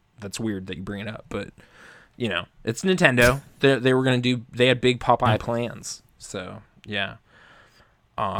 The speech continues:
Speaker 2: Um, have
Speaker 1: is
Speaker 2: you
Speaker 1: it
Speaker 2: ever considered or wanted to speedrun something? Like, legitimately sit down with, like, a, for a weekend and see how fast you could get yourself?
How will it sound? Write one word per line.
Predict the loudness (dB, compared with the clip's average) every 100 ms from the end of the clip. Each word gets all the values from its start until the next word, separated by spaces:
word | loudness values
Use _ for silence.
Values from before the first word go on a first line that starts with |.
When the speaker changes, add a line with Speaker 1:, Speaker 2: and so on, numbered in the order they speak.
| 0 0 0
Speaker 2:
Um, | -2 -6 -4
have | 2
Speaker 1:
is | 6
Speaker 2:
you | 6
Speaker 1:
it | 6
Speaker 2:
ever | 2
considered | 2 0 2 2 2 2
or | 2 2
wanted | 0 0 0 0
to | 2
speedrun | 0 0 0 0 0 0 -2 -6
something? | -6 -6 -2 -2 -4 -8 -20 _ _ _ _ 0
Like, | 2
legitimately | 2 0 2 2 2 2 0 0 -6 -14
sit | -6 0 2
down | 4 4 4 2 0
with, | 0
like, | 2 0
a, | 0
for | -2 -2 0
a |
weekend | 2 0 0 0 0
and | 0
see | 0 -2
how | -2
fast | -2 -4 -2 -6
you |
could | -6 -6
get | -6
yourself? | -6 -6 -4 -4 -4